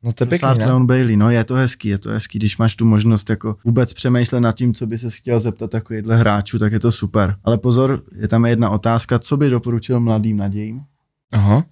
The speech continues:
Speaker 2: Protože bych rád chtěl, aby to, co my děláme, aby si z toho taky někdo našel to svý.
Speaker 1: Aha.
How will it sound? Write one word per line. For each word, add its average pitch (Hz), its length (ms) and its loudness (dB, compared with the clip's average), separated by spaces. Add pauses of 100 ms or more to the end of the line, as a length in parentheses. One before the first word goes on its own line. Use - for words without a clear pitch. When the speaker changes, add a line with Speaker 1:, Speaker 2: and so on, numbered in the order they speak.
(400)
Speaker 2:
Protože 107 200 0
bych 107 200 0
rád 107 300 -4
chtěl, 110 260 -2
aby 107 240 2
to, 104 120 -2
co - 140 -6
my 110 120 4
děláme, 104 360 4
aby 104 160 2
si 104 160 -4
z - 80 -6
toho 110 140 2
taky 98 220 -2
někdo 101 240 -2
našel 101 340 -4
to 107 100 -6
svý. 113 340 -2 (300)
Speaker 1:
Aha. 127 220 2